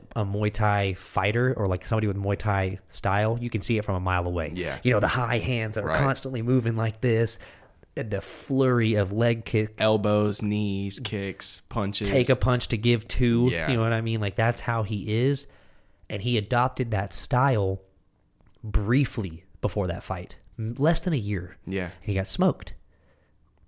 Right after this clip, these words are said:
Speaker 1: He took that loss with a grain of salt. He's always humble. This fool up and moved to Thailand.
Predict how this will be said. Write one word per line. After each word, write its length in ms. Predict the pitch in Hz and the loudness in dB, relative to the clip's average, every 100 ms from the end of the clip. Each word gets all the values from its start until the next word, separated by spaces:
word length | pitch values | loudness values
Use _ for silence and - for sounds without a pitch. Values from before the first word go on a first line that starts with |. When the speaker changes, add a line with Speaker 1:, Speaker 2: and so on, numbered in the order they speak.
| _ _ _ - | _ _ _ -4
Speaker 1:
He 200 | - 92 | -2 -2
took 280 | - 110 110 | 0 0 2
that 200 | 131 123 | 0 2
loss 280 | 117 123 | 0 0
with 100 | - | -2
a 60 | 92 | -6
grain 240 | 95 98 | -4 -2
of 80 | 101 | -2
salt. 320 | - 117 127 - | 2 4 2 0
He's 120 | 104 | -4
always 240 | 90 92 | -2 -2
humble. 440 | 113 120 123 135 - - _ _ - - - | -2 0 2 0 -4 -20 _ _ -20 -20 -2
This 280 | 117 180 - | 6 8 6
fool 280 | - 156 143 | 6 6 6
up 260 | 151 151 - | 4 2 2
and 280 | 139 131 117 | 2 4 2
moved 520 | 110 143 139 139 101 | 6 8 8 6 0
to 120 | 131 | 0
Thailand. 720 | 135 175 143 143 127 120 98 | 4 6 6 6 4 2 0